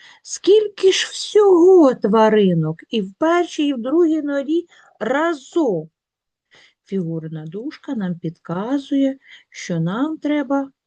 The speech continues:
об'єднати всіх тваринок. Так, третя дія. Двадцять сім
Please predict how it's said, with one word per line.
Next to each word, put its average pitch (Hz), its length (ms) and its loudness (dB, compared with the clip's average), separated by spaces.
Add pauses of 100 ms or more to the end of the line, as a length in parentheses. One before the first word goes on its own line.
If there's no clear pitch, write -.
(680)
об'єднати 196 1120 -2
всіх - 440 -4
тваринок. 165 960 -6 (160)
Так, 285 500 -12
третя 175 560 -2
дія. 151 540 -8 (880)
Двадцять 160 680 -6
сім 277 520 -6